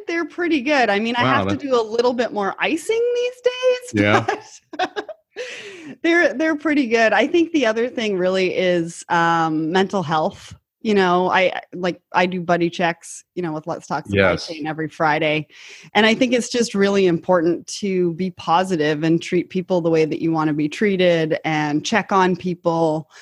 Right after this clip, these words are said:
Speaker 1: And so that's something that's, you know, really important to me too.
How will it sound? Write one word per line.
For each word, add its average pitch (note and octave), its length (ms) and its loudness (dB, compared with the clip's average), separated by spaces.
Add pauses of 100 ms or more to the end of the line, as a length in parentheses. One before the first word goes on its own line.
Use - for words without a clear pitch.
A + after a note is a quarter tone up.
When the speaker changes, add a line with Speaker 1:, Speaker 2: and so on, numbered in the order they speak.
(300)
Speaker 1:
And F3+ 480 4
so D#3+ 440 0
that's G3 340 0
something F3 440 -2
that's, D3 460 -10
you G#3+ 100 -6
know, E3 140 -2
really F3+ 340 0
important D3 500 -2
to F3+ 60 -10
me E3 160 -2
too. F3 320 -6